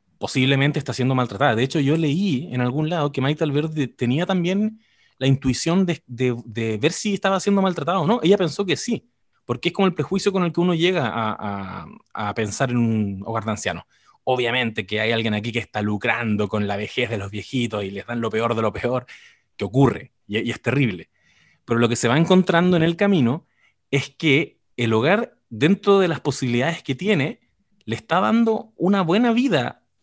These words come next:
a, a estos viejitos, a estas viejitas principalmente, y la razón por la que están tristes es porque están siendo abandonadas por sus propias familias, ¿cachai? No estaba ahí el, el problema, y eso lo hace explícito don Sergio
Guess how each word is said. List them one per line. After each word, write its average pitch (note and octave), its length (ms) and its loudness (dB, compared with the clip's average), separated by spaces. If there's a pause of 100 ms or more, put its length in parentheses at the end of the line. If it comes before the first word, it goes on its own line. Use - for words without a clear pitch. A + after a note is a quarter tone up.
a, A#2+ 460 2
a C3 40 2
estos B2+ 340 -2
viejitos, C3 480 -4
a B2+ 40 -6
estas C3 200 -4
viejitas C3 420 -2
principalmente, C3+ 800 0 (360)
y C#3 120 4
la B2 140 6
razón D#3 420 4
por A3 140 0
la G3 120 2
que D3+ 60 -4
están F3+ 320 2
tristes G#3 440 -2
es B2 120 -6
porque D#3 240 -4
están E3 220 -2
siendo F3 240 0
abandonadas C#3 500 2
por C#3 120 -4
sus B2 120 0
propias C3+ 240 -2
familias, B2 400 -4 (200)
¿cachai? A2 400 -6 (480)
No A#2+ 120 2
estaba D3 400 0
ahí C#3+ 400 0
el, G2 420 -4
el G#2+ 160 -6
problema, G#2 400 -4
y G#2+ 140 -6
eso B2+ 180 -2
lo C3+ 80 0
hace C3+ 140 -4
explícito C#3 880 -2
don B2+ 180 2
Sergio C#3+ 520 -2